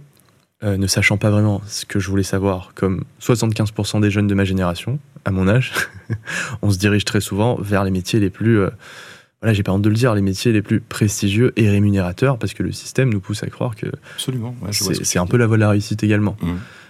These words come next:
Speaker 1: Après, bien entendu, quand tu évolues, tu vas plus à la recherche de quête de sens, euh, et cetera. Mais c'est vrai, moi, à cet âge-là, j'avais un peu ce raisonnement-là.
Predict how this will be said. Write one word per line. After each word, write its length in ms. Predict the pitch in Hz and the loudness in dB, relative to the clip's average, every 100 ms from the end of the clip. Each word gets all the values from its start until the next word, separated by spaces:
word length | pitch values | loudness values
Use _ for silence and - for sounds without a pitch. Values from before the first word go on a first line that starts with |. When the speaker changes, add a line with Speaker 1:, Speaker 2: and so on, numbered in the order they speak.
| _ - - | _ -20 -8
Speaker 1:
Après, 300 | - 101 120 | -4 0 2
bien 140 | 110 | 4
entendu, 320 | 104 104 113 | 4 2 0
quand 120 | 127 101 | 0 0
tu 140 | - | 2
évolues, 400 | 104 104 120 131 | 2 4 4 2
tu 140 | 127 101 | 0 -2
vas 60 | |
plus 240 | 92 113 101 | -2 -2 -2
à 20 | |
la 60 | 95 | -2
recherche 240 | 95 92 | -2 -4
de 80 | 98 | -2
quête 220 | - 98 | -2 0
de 100 | 101 | 0
sens, 720 | - 98 101 98 98 98 - | 0 0 0 0 -2 -6 -6
euh, 80 | - - - - _ | -8 -10 -16 -20 _
et 80 | 98 | -8
cetera. 380 | - 101 92 - | -2 -2 -2 -4
Mais 100 | 98 | -6
c'est 120 | 90 | -2
vrai, 140 | 92 107 | 0 2
moi, 140 | 104 | 2
à 40 | 104 | -2
cet 120 | - | -4
âge-là, 240 | 95 113 | -2 0
j'avais 200 | 104 95 | 0 -2
un 80 | 90 | -4
peu 140 | 101 | -4
ce 160 | 107 101 | -4 -2
raisonnement-là. 560 | 98 90 92 87 107 | -2 -2 -2 0 0